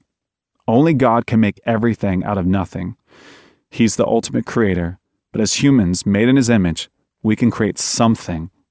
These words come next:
out of his everything. Another word for this creation mandate, of course, is work. Not work in the sense of drudgery, but work in the sense of productivity. Note that God created us with the capacity and calling to work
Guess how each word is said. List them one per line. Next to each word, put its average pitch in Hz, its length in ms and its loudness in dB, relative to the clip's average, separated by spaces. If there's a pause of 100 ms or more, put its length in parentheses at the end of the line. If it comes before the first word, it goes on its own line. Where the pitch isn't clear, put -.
(100)
out 101 140 -2
of 92 80 -2
his 92 160 -2
everything. 87 560 -6 (1000)
Another 135 320 4
word 123 240 4
for 120 100 -4
this 113 160 0
creation 120 560 0
mandate, 104 400 2
of 90 120 -8
course, - 520 -8 (180)
is - 180 -10
work. 104 360 -2 (800)
Not 127 260 4
work 123 320 4
in 107 60 2
the 101 80 2
sense - 300 -2
of 101 80 -2
drudgery, 101 580 0 (500)
but 104 80 -2
work 110 300 2
in 98 80 2
the 90 40 0
sense - 320 -2
of 92 80 -6
productivity. 90 680 -6 (720)
Note 113 220 2
that 147 160 -2
God 117 280 2
created 113 460 0
us 87 220 -6
with - 100 -16
the 104 60 -10
capacity 107 680 -6
and 92 120 -2
calling 92 440 -2
to - 140 -12
work 98 420 -2